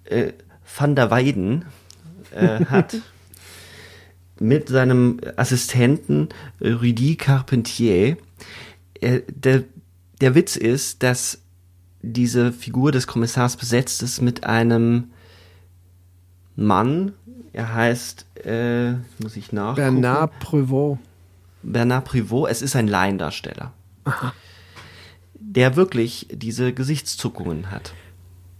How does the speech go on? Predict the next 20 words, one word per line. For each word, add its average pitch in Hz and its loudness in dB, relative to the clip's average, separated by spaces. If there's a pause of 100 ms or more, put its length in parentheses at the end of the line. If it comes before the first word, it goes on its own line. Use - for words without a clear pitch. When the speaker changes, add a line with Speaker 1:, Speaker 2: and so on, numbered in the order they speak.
(440)
Speaker 2:
Okay. 117 -2 (260)
Nee, 139 0
weil 147 0
ich - -2
hatte 165 0
schon 147 4
gedacht, 143 0
das 156 2
ist 147 -2
wirklich, 147 0
äh, 135 2
beachtlich, 135 -2
wie 147 0
konsequent 160 2
er 131 2
diese 139 -2
Tou-, 147 2
äh, 131 -2
Tourette-artigen 135 0
Zuckungen, 156 2